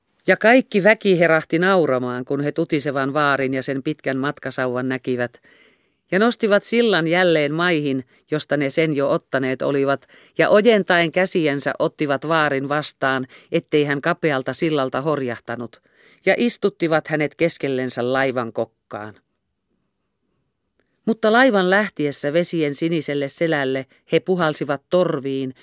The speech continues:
ylimmällä komentosillalla seisten. Ja vaari ajatteli, "En ilmoisna ikinä olisi luullut lippujen ja musiikin kanssa Veneojan maille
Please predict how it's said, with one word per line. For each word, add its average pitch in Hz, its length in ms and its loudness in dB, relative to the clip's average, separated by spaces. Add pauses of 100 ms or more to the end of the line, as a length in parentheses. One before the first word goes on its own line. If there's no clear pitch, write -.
(200)
ylimmällä 143 560 0
komentosillalla 127 800 -4
seisten. 117 640 -8 (640)
Ja 190 120 2
vaari 175 380 4
ajatteli, 120 640 -6 (600)
"En 139 460 -2
ilmoisna 139 920 0
ikinä 131 540 -6
olisi 131 440 -4
luullut 135 400 -4
lippujen 120 680 -6
ja 123 120 -4
musiikin 139 680 -2
kanssa 117 460 -6
Veneojan 120 680 -6
maille 120 360 -6